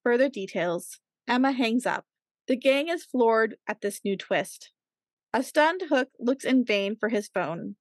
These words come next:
saying he left it in the back of David's truck before he takes off. <laughs>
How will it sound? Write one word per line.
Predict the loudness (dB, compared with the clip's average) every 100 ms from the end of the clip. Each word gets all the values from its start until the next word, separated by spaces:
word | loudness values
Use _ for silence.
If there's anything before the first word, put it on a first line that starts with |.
| _ _
saying | -4 2 2 2
he | 4 4
left | 4 0 -2
it | -2
in | 0
the | 0
back | 0 0 -2
of | -8
David's | -4 -4 -4 -8
truck | -6 -8 -8 -20 _ _
before | -12 -2 0
he | 0
takes | -4 -6 -6 -8
off. | -8 -10
<laughs> | _